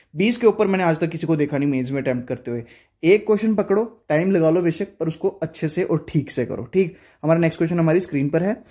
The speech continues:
तो हमारा क्वेश्चन कह रहा है, "Ratio of milk and water in mixture of ninety liter is seven is to two।"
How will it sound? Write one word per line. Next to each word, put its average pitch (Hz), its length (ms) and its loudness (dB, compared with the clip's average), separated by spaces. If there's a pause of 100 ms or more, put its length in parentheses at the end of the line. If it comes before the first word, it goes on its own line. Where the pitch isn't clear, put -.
(1040)
तो 233 80 6
हमारा 233 200 6
क्वेश्चन 240 280 2
कह 240 100 4
रहा 247 100 4
है, 254 60 4
"Ratio 196 300 4
of 226 160 0
milk 208 220 2
and 240 160 2
water 202 260 0
in 226 180 2
mixture 202 340 2
of 214 160 0
ninety 170 300 2
liter 202 260 2
is 220 160 0 (360)
seven 156 360 2
is 170 80 -6
to 180 120 4
two।" 170 140 4